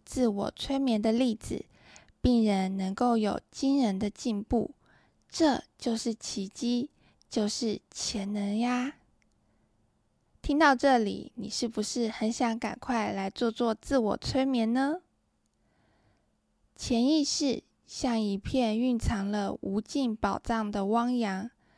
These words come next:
里面包含了我们的想象、创意、灵感、直觉、预感、前世的记忆、人类集体的记忆与智慧。其中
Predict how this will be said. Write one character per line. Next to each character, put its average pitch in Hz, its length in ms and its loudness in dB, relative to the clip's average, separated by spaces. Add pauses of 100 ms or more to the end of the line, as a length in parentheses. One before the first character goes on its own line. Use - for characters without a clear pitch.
(360)
里 196 120 -4
面 233 380 2
包 247 220 2
含 220 380 -4
了 214 280 0 (380)
我 185 120 -4
们 180 160 -2
的 196 380 -2
想 - 400 -12
象、 - 400 -2 (500)
创 277 320 -2
意、 254 360 -2 (520)
灵 196 320 -6
感、 233 300 0 (580)
直 208 300 -2
觉、 190 580 0 (360)
预 294 200 0
感、 - 360 -8 (640)
前 214 320 -4
世 311 200 -2
的 247 160 2
记 247 280 -4
忆、 233 360 -4 (420)
人 214 240 0
类 254 240 2
集 214 320 -6
体 240 220 -4
的 196 160 -4
记 247 240 -6
忆 220 480 -4
与 - 240 -12
智 202 260 -6
慧。 208 460 -4 (960)
其 - 260 -2
中 285 420 6